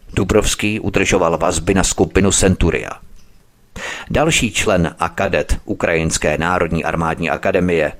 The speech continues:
Vladislav Wintergoler se v dubnu dva tisíce devatenáct zúčastnil třicátého mezinárodního týdne pořádaného Německou armádní důstojnickou akademií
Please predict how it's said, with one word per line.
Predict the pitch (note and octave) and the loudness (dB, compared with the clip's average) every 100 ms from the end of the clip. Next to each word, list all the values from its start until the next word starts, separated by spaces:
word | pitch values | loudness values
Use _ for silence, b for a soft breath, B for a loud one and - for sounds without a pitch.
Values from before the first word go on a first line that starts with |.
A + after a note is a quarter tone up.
| - | -8
Vladislav | - F#2+ F2+ D#2+ F#2 E2 - | 0 0 0 -2 0 0 0
Wintergoler | F2+ F2+ A2 G2+ E2+ C#2+ C#2 - - - - B B - | 0 2 2 2 0 0 -6 -8 -16 -20 -20 B B 0
se | A#2 | 2
v | F#2 | 2
dubnu | B2 A#2 C3 D3 | 4 4 4 4
dva | B2 | 4
tisíce | A#2 B2 - A2+ F#2+ | 2 0 -2 0 0
devatenáct | F#2 G2 - G2+ G#2+ A#2 - - B | 2 0 0 2 2 2 0 -2 B
zúčastnil | - G#2+ G2+ A#2+ - A#2+ A2+ A#2 | -2 -2 0 2 2 4 4 4
třicátého | - G#2 - G2+ G2 A2 G#2 G#2 | 2 0 2 2 4 2 2 2
mezinárodního | G2 G2 G2 F#2+ F#2+ G2 F2+ F2 | 2 2 2 2 2 2 2 0
týdne | - G2+ F#2+ G#2 G#2+ B B | -4 -6 0 0 0 B B
pořádaného | - - F#2+ F#2+ G2 F#2+ F#2+ | 2 4 4 4 2 2 2
Německou | F#2+ F#2 G2 - G2+ G2 E2+ | 2 4 2 2 2 2 2
armádní | F#2 F#2+ F#2 F2+ E2+ | 0 2 2 2 -2
důstojnickou | E2 D#2+ F#2+ F#2 E2+ - C#2+ | 0 -2 0 0 0 0 0
akademií | - F#2 F#2 G2 F#2 G2+ | 2 2 2 2 0 -2